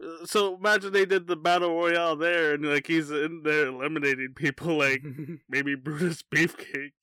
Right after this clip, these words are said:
Speaker 1: and, <laughs> and Hillbilly Jim. Like, <laughs> come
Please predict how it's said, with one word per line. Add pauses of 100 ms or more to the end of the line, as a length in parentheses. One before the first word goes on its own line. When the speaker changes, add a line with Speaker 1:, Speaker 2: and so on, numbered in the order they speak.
Speaker 1:
and,
<laughs>
and (460)
Hillbilly
Jim.
Like, (100)
<laughs>
come